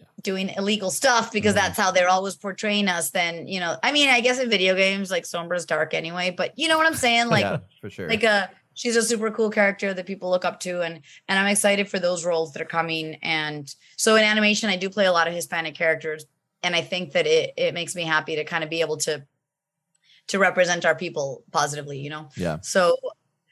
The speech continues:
Speaker 1: so I've stopped sort of, I used to have all these dreams of, like, the specific things I wanted to play. And, and I think it's just,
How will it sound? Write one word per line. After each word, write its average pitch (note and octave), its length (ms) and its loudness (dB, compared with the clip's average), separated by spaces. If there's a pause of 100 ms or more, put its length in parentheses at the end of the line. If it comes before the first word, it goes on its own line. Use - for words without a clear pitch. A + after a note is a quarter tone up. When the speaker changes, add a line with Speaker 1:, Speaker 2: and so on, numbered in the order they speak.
(160)
Speaker 1:
so A#3 200 2
I've A3+ 160 4
stopped A#3+ 420 4
sort B3 220 2
of, G#3+ 100 0
I - 80 0
used A3+ 240 0
to A#3+ 60 0
have G#3+ 240 2
all G3 100 0
these F#3 160 -6
dreams F#3+ 320 -8
of, E3+ 60 -10
like, D#3+ 200 -6
the E3+ 60 -8
specific F3+ 520 -6
things F#3 220 -2
I F3 80 2
wanted E3 200 -8
to E3 80 -8
play. E3+ 420 0
And, D#3 220 -4
and D#3+ 320 -4 (300)
I F#3 60 4
think F#3+ 200 -6
it's F#3 160 -8
just, - 460 -4